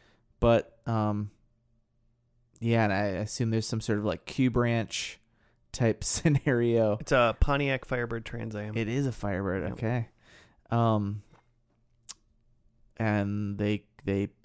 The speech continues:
Speaker 1: you know, suit him up with this car.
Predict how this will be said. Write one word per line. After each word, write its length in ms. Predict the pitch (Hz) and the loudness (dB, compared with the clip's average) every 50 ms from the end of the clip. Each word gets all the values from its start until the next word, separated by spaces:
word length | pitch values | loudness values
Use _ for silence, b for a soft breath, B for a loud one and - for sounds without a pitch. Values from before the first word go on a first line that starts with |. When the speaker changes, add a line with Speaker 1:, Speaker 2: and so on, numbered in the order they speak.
| _ - | _ -10
Speaker 1:
you 160 | - 98 95 | -8 -6 -6
know, 240 | 80 65 85 104 110 - _ _ _ _ _ _ _ _ _ _ _ - | -4 -4 -6 -6 -8 -12 _ _ _ _ _ _ _ _ _ _ _ -10
suit 300 | - - - 123 117 107 | -8 -4 0 0 0 0
him 140 | 104 107 117 | 2 2 2
up 280 | 139 151 - - - - _ _ _ _ _ _ _ _ _ _ _ _ _ _ _ _ _ _ _ _ _ _ - | 2 2 2 -2 -10 -20 _ _ _ _ _ _ _ _ _ _ _ _ _ _ _ _ _ _ _ _ _ _ -10
with 160 | - 104 - | -10 -8 -8
this 140 | - - - | -8 -10 -10
car. 460 | - - 120 131 143 151 156 165 - | -4 -2 0 2 2 2 0 -2 -4